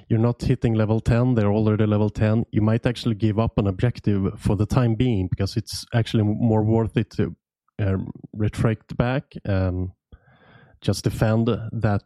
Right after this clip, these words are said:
uh, that boss or whatever, uh, utility you have on the map, and then, like, catch up X P wise, uh, because that's so important. You know, what, you don't wanna get team wiped at certain points of the game.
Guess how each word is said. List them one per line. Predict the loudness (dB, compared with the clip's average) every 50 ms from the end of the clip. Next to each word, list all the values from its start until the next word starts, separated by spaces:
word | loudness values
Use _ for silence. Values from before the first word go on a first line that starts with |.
| _ -2 0
uh, | 0 2 0 0 -2
that | 0 -2 -2 0 0
boss | 0 0 0 0
or | 0 0
whatever, | 2 2 2 2 2 2 2 2 0 0 -2 -6 -12 _ _ -20 -20 -20 -20 -20 -20 -20 -20 -20 -20 -20 _ -6 -4
uh, | -4
utility | -2 0 0 0 2 0 0 0 0 0 0 0
you |
have | 2 2 2 2
on | 2 2
the | 2
map, | 2 2 0 0 -2 -2
and | -2 -2 0 0
then, | 2 2 2 0 0 -2 -4 -8 -18 _ _ _ -14 -14 -12 -6 -4
like, | -4 -4 -2
catch | 0 -2 -2 0 0 0
up | -2 -2 -2 _ _ -10 -4
X | -4 -4 -4 -4 -4
P | -2 0 2 2 2
wise, | 2 0 0 -2 -4 -6 -8 -8 -10 -10 -10 -12 -16 _ _ _ _ _ _ _ -6 -4
uh, | -4 -4 -6 -8 -8 -12 -16 -18 -20 _ _ _ _ _ _ _ -20 -20 -20 _ _ _ _ _ _ -8 -4
because | -2 0 0 -2 0
that's | -2 -2 -2 -2
so | -2 0 0 0
important. | 0 0 0 0 2 2
You | 2
know, | 2
what, | 2 0 0
you | 0 0 2
don't | 2 0
wanna | 0 0 0 0
get | 0 0 -2 -2 _
team | -4 -2 0 0 2
wiped | 0 0 0 0 -2 -4 -6 -12 -12 -8 -6
at | -6 -6 -4
certain | -2 -2 -2 0 0 -2 -2 0
points | 0 0 0 0 0 -2
of | -4 -4
the | -4 -2
game. | 0 0 0 0 -2 -4 -6